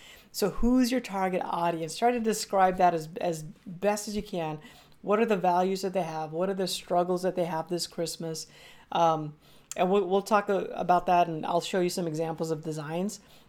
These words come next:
um, based on some of those, uh, those ideas. What is the call to action for the promotions? So this gets missed a lot. Like, hey, what are we trying to get people to do?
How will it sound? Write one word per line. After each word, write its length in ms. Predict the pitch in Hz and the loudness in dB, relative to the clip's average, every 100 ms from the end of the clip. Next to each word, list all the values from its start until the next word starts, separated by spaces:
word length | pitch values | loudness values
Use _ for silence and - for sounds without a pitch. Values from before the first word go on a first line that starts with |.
| - | -6
um, 240 | 160 156 151 | -2 -2 0
based 320 | 180 180 180 | 2 2 0
on 100 | 160 | -4
some 220 | 175 165 | -4 -2
of 80 | 156 | 0
those, 360 | 156 156 151 - - | 0 0 -4 -6 -2
uh, 260 | 160 147 | -2 -2
those 220 | 147 160 | -2 -2
ideas. 460 | 156 151 160 143 - - - - - - - - _ | -2 -4 -6 -6 -10 -20 -20 -20 -20 -20 -20 -20 _
What 180 | 208 233 | 10 10
is 140 | 277 | 10
the 80 | 262 | 6
call 280 | - 196 214 | 4 8 8
to 140 | 214 - | 8 4
action 520 | 170 185 - 190 160 | 2 0 0 -2 0
for 120 | 185 | 2
the 100 | 180 | 0
promotions? 960 | 180 170 160 175 175 175 - 156 - - 233 - | 0 0 4 4 2 -4 -6 -10 -12 -16 -20 -10
So 120 | - | -4
this 160 | 196 202 | -2 2
gets 240 | 254 247 | 4 4
missed 300 | 220 220 233 | 2 2 2
a 60 | 208 | 2
lot. 320 | 160 170 - | 2 2 -2
Like, 160 | 175 156 | -4 -2
hey, 260 | 185 214 | 2 2
what 240 | 180 175 208 | 2 0 2
are 60 | |
we 80 | 262 | 0
trying 240 | 262 233 233 | 0 0 2
to 60 | |
get 220 | 190 190 | 2 0
people 280 | - 165 185 | -2 -4 -4
to 120 | 185 | -4
do? 380 | 190 240 262 - | 0 4 4 2